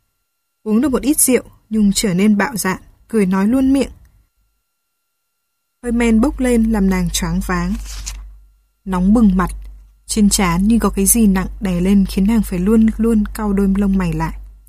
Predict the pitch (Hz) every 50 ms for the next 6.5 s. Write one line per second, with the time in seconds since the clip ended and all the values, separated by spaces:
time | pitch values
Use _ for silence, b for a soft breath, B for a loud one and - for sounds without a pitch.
0 | - - _ _ _ _ _ _ _ - 233 233 233 233 220 196 180 - - 196
1 | 190 - 247 240 233 233 226 208 190 196 190 190 185 185 185 208 208 190 180 170
2 | - - 226 - - 202 - 196 - - - - - - - - - - _ _
3 | - 220 240 254 254 240 247 254 247 240 226 - - 247 226 220 220 214 226 247
4 | - 180 175 - 190 185 160 160 - - - - - - - 196 180 160 156 151
5 | 160 156 160 160 185 - b b b b b b b b b b - 175 170 175
6 | - 233 208 190 - - 175 165 160